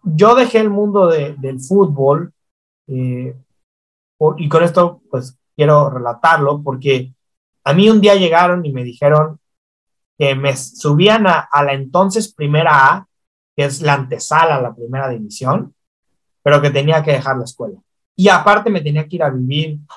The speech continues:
a Cancún, porque esta era una filial del Atlante, cuando el Atlante estaba en Cancún, y en una casa hogar, o sea, una casa,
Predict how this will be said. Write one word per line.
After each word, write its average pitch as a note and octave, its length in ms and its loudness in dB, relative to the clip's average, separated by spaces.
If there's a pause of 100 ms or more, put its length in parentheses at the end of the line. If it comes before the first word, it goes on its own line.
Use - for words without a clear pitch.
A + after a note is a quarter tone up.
(680)
a C3 320 0
Cancún, A3 580 0
porque C#3+ 260 -6
esta C#3 180 -4
era C#3 100 -2
una C3 160 -8
filial C3 300 -6
del C3 120 -6
Atlante, D3+ 480 -4
cuando A#2+ 220 -10
el A2 80 -12
Atlante B2+ 300 -10
estaba B2 360 -4
en A2+ 140 -14
Cancún, D#3 560 -6 (960)
y D3 260 -2
en C3 240 -2
una C3+ 300 -6
casa B2 640 -4
hogar, D3+ 380 2
o C3+ 60 -2
sea, C3 120 -12
una C3 140 -14
casa, B2+ 240 -10